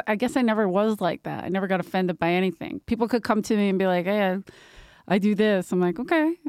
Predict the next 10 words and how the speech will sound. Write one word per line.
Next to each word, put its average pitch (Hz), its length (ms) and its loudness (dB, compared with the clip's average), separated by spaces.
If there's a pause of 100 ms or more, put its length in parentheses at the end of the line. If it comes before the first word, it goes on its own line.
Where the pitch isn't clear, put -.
that's 285 200 -6
cool. 269 320 -2 (480)
You, 185 340 -6
you, - 120 -12 (320)
you, 147 320 -6
are 165 140 -2
you 185 220 2
okay? 294 340 0
Are 185 160 2
you, 190 180 2